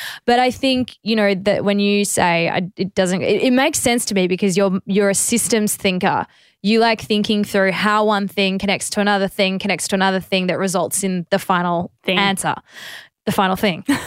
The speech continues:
Speaker 2: <laughs>
Speaker 1: Whereas I'm like, "Whoa, Nelly, like, why are we even doing the thing?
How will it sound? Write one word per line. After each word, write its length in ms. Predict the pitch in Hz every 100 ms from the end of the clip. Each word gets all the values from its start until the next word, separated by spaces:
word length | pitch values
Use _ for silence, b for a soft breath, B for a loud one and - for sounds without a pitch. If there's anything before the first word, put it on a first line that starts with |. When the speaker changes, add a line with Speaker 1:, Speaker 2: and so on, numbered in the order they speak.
| -
Speaker 2:
<laughs> 380 | 247 - 277 _
Speaker 1:
Whereas 360 | 262 254 247 240 -
I'm 320 | 254 233 262
like, 320 | 247 226 220 - _
"Whoa, 440 | 208 202 233 240 240
Nelly, 720 | 226 214 214 208 202 196 _ _ _
like, 220 | 214 202
why 380 | - 190 208 202
are 40 | 214
we 140 | 220
even 180 | 208 202
doing 320 | 214 196 196
the 80 | 185
thing? 360 | - 170 147